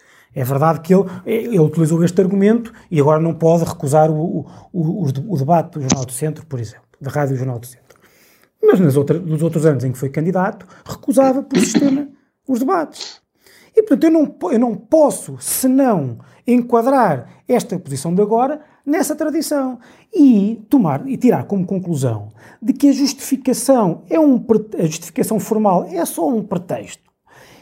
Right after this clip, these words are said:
e que, a meu ver, aquilo que é a ra-, a, só há três hipóteses, só há três razões para o doutor Ruas não querer debater. Uma é uma espécie de, é sobranceria. Eu sou o Fernando Ruas,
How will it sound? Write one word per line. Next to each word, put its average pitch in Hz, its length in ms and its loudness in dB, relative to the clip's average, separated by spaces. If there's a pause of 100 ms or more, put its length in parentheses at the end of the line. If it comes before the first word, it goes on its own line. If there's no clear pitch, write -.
(120)
e 285 120 6
que, 240 420 2
a 269 140 4
meu 208 220 4
ver, 120 400 -4 (760)
aquilo 294 360 2
que - 160 2
é 196 240 0
a - 20 2
ra-, 226 360 -2
a, 165 40 -6
só 220 200 2
há 202 80 2
três 240 420 0 (100)
hipóteses, 196 680 -6 (760)
só 220 140 4
há 185 60 2
três 226 240 4
razões 147 680 -2 (240)
para 156 240 2
o 139 80 -4
doutor 139 240 -4
Ruas 131 440 -6
não 143 140 -4
querer 127 200 -4
debater. 107 340 -10 (920)
Uma 139 380 4
é - 60 -2
uma 151 100 2
espécie - 360 -6
de, - 180 -12
é 120 120 -6
sobranceria. 208 680 0 (1000)
Eu 196 180 6
sou 147 340 -4
o - 20 -6
Fernando 151 340 -2
Ruas, 139 600 0